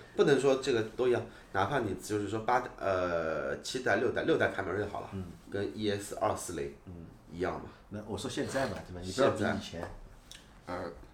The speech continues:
Speaker 3: 我看了一下两台车的尺寸啊，
Speaker 2: 嗯。
Speaker 3: N X是四六六零，
Speaker 2: 四六六零，嗯。
Speaker 3: 然后那个威飒是四七五五啊。
Speaker 2: 哦，那威飒还要大一点。
Speaker 3: 看到吧？
Speaker 1: 呃，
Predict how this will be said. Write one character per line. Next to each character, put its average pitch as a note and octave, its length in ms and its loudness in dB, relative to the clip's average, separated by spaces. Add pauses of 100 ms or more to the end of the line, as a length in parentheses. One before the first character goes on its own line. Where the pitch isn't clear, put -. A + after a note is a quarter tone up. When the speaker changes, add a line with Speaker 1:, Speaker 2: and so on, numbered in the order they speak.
(160)
Speaker 3:
我 F#2 180 0
看 A#2 160 0
了 G2+ 60 2
一 F#2 60 4
下 F#2+ 140 0
两 D#2+ 180 -2
台 E2+ 100 -6
车 F2 140 -8
的 E2+ 140 -6
尺 - 160 -14
寸 - 220 -12
啊， - 60 -12 (160)
Speaker 2:
嗯。 A2 240 -2
Speaker 3:
N A2+ 140 0
X G#2 240 -8
是 F#2+ 200 -6
四 A2+ 320 -4
六 F#2+ 220 2
六 E2+ 200 0
零， B1+ 260 -8
Speaker 2:
四 F#2+ 180 -6
六 F2+ 100 2
六 F2 160 0
零， D#2 160 -4
嗯。 D#2+ 260 -6
Speaker 3:
然 F2+ 160 -2
后 G2+ 340 0
那 G2 220 2
个 F2+ 200 -4
威 G#2+ 240 2
飒 G#2 260 -6
是 F2 180 -10
四 - 400 -6
七 - 340 -2
五 G2+ 380 0
五 F#2 180 -4
啊。 - 60 0
Speaker 2:
哦， - 160 -2
那 F#2 80 -2
威 G2+ 100 2
飒 G2 160 2
还 F2 80 0
要 E2+ 60 -2
大 F2+ 180 -2
一 D#2+ 80 -6
点。 - 80 -12
Speaker 3:
看 E2 100 -6
到 D2+ 80 -4
吧？ C#2 120 -4
Speaker 1:
呃， G2 220 2